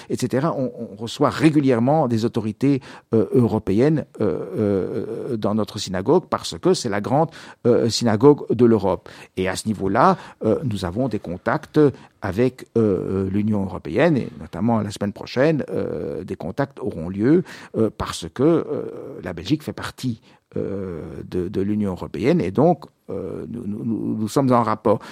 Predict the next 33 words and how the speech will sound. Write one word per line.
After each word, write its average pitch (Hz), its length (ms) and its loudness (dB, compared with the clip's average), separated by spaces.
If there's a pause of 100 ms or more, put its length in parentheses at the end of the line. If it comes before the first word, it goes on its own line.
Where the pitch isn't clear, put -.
(120)
Mais 117 220 2
ceci 104 300 -6
étant, 170 360 4 (280)
le 117 100 2
rôle 123 220 6
principal, 120 680 0 (380)
euh, 107 400 0
du 147 160 0
consistoire 139 720 2 (400)
est 135 180 6
de 113 160 2
défendre, 113 920 2
euh, - 280 -6
les 110 220 0
intérêts 123 280 2
de 110 40 0
la 110 60 -2
communauté 117 240 2
juive 101 260 -2
de 165 120 10
Belgique, 185 540 6 (340)
de 113 120 4
veiller 123 260 4
à 131 60 4
sa 190 140 2
sécurité, 175 760 0 (320)
à 170 60 6
son 185 180 8
bien-être 151 680 6
et 147 100 8
à 127 60 8
son 131 160 8
avenir. 82 420 -2